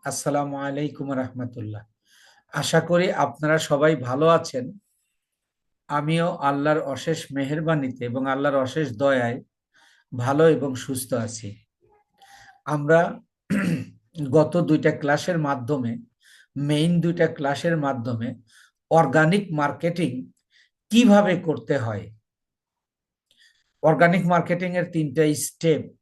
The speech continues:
অর্থাৎ একটা পোস্ট তৈরি করা, পোস্ট দেওয়া এবং বিভিন্ন রেলিভেন্ট গ্রুপে শেয়ার করা এবং কতটা পর্যন্ত আমরা শেয়ার করতে পারবো, এই পর্যন্ত আমরা জেনেছি। এখন আমাদের আজকের ক্লাসটা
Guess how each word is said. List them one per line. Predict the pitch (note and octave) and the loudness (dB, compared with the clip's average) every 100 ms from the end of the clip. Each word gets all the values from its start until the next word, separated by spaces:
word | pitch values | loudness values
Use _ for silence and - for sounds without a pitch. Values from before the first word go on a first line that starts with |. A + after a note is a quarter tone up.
| _ _ _ | _ _ _
অর্থাৎ | C#3+ - C3+ | -8 -4 -2
একটা | C3+ - | -2 -2
পোস্ট | - D#3 D#3+ D#3+ | -2 2 2 2
তৈরি | E3 D#3 | -2 0
করা, | C#3+ D3+ D#3+ | -2 0 0
পোস্ট | D#3 D#3+ C#3+ A2 | 0 -4 -4 -4
দেওয়া | C3+ C#3+ D#3 G3 | 0 2 2 0
এবং | E3 D#3+ D#3 C4 | -4 -2 -2 -2
বিভিন্ন | B2 D3 D#3+ E3 F3 | -4 -4 -2 0 0
রেলিভেন্ট | B2+ C#3+ E3 F3 F3 C#3 | 0 -2 -2 -4 -6 -4
গ্রুপে | D3 D3+ D3 | -4 -2 -4
শেয়ার | B2+ C#3+ D3 D3 | -6 2 2 0
করা | C3+ G#2 E2+ _ _ _ _ - - _ _ | -8 -10 -12 _ _ _ _ -20 -20 _ _
এবং | F3+ G3 F3+ | 4 4 4
কতটা | F3+ D#3 F3 F3 F#3 | 4 4 4 4 4
পর্যন্ত | G3+ E3 F#3 E3 E3 | 2 -2 -4 -4 0
আমরা | D#3 D3 | 2 2
শেয়ার | D3 - C#3 | -2 -2 -4
করতে | C#3 C#3 B2+ E3+ | -4 -8 -2 0
পারবো, | E3 B2 A#2 B2 - - | 2 0 -2 -6 -6 2
এই | G3+ G3 | 2 2
পর্যন্ত | F#3+ D3 D#3 C3+ | -2 0 -2 0
আমরা | C3+ B2+ B2 | -2 0 -4
জেনেছি। | A2+ D3+ C#3 - - - _ _ _ _ _ _ _ _ _ _ _ _ _ | -2 -4 -4 -6 -12 -18 _ _ _ _ _ _ _ _ _ _ _ _ _
এখন | D3+ E3+ F3 C3 F2 - _ _ _ _ _ - | 0 4 4 4 -2 -12 _ _ _ _ _ -6
আমাদের | C#3+ E3+ G3 | 2 2 2
আজকের | G#3 D#3 D#3+ - F#3 E3+ | 0 0 -2 -2 -6 -4
ক্লাসটা | F3 F#3 F3+ - A2 - | 2 2 2 -6 -6 -6